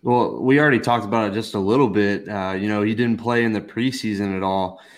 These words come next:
And it's one thing for a veteran guy to change coordinators, change coaches, and just kinda, you know, they've seen it all before. But how worried,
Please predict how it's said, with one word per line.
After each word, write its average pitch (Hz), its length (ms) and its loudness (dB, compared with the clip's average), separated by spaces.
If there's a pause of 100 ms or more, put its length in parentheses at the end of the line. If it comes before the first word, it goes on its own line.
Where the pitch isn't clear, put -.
(340)
And 120 100 0
it's 131 140 -2
one 165 280 2
thing 160 420 4
for 127 560 2
a 101 260 -2
veteran 110 560 -2
guy 101 260 -2
to 98 120 -4
change 107 680 -6
coordinators, 107 640 0
change 107 380 -6
coaches, 104 500 -4
and 101 120 -4
just 95 200 -10
kinda, 107 400 -2
you 104 100 -2
know, 101 120 0
they've 107 200 0
seen 120 260 -2
it 101 100 2
all 101 160 2
before. 98 480 -2
But 98 140 -4
how 160 260 2
worried, 120 680 0